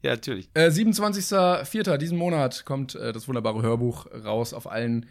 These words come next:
Speaker 2: gängigen Plattformen. Ich glaub sogar auf Spotify, weil Leute gefragt haben und so. Man kann sogar streamen. Aber wenn ihr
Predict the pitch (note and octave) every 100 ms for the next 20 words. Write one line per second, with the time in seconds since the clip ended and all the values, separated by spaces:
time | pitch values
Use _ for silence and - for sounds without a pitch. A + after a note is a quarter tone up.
0 | _ B2 B2+ D3 C3+ A#2 B2+ - C3+ B2
1 | B2 C#3+ D#3 C#3+ C3+ A#2+ - B2 A#2 A#2
2 | A2 A2 A2 G#2+ G#2 G#2+ G#2+ G#2+ - G2+
3 | G#2 G#2 G2 G#2 G2 _ - - - A2
4 | G#2 - B2+ D#3+ F3+ B2 - - F2+ D#2+
5 | - C3 B2 A2+ - _ _ _ B2+ D3
6 | C#3 C3 B2